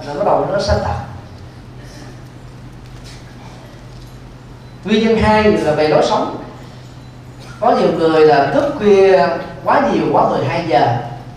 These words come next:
hoặc là ngủ một giờ, hai giờ khuya. Đây là cái giờ mà toàn bộ những quá trình trao đổi chất nó diễn ra rất là tốt. Và thức khuya như vậy nó hại phổi, hại gan, hại thận, hại tim,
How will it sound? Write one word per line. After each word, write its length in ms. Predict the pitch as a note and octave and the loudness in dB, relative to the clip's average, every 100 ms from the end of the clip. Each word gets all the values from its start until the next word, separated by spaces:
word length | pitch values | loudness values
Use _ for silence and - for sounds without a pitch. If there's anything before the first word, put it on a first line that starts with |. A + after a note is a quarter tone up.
| - - - | -18 -18 -10
hoặc 220 | C#3 C#3 | -4 0
là 280 | C3+ C3 B2 B2 | 2 2 2 -2
ngủ 220 | C3+ - | 0 2
một 240 | B2+ C3 - | 2 2 2
giờ, 160 | - - | 2 0
hai 140 | - E3+ | 0 -2
giờ 100 | B2+ E3+ | -2 -2
khuya. 200 | F3+ F3+ F3+ - - - - | 0 0 0 -8 -12 -16 -10
Đây 100 | D#3+ | -6
là 80 | D3+ | -4
cái 180 | - - | -2 0
giờ 300 | E3 D3 C#3 | 2 4 4
mà 160 | C3+ B2+ B2 - - - - | 2 0 -2 -6 -10 -14 -6
toàn 140 | E3+ D#3+ | 0 2
bộ 160 | D#3 | 4
những 260 | C#3+ D3+ B3 | 2 0 4
quá 80 | C4+ | 4
trình 180 | C4+ C4+ | 4 0
trao 140 | - C#4 | 2 2
đổi 100 | C4+ - | 2 2
chất 180 | D4 C#4+ - - | 2 2 -4 -10
nó 60 | G#3 | -6
diễn 280 | D#3+ D#3 | -4 -2
ra 300 | D#3 F#3 F3 F3 - - - | 2 4 4 0 -6 -10 -4
rất 60 | - | -2
là 140 | - - | 0 2
tốt. 380 | C4 - - - - - - - - - - - - - - - - | 2 2 -4 -12 -18 -20 -20 -20 -20 -20 -20 -20 -20 -20 -20 -14 -4
Và 140 | - | 0
thức 140 | C4 C4+ | 2 2
khuya 100 | A3+ | 0
như 140 | F#3 | 0
vậy 180 | G3 G#3+ | 2 2
nó 60 | - F#3+ | 0 -2
hại 260 | - - - | -2 -2 2
phổi, 320 | E3+ - - - | 4 6 4 2
hại 160 | - - | -2 0
gan, 300 | F3+ F3+ F3 - | 2 2 2 -2
hại 200 | C3+ - | -4 -4
thận, 280 | - - - | -2 -2 -2
hại 180 | - - - | -4 -4 -2
tim, 460 | G3 G3 - - | 0 2 0 -6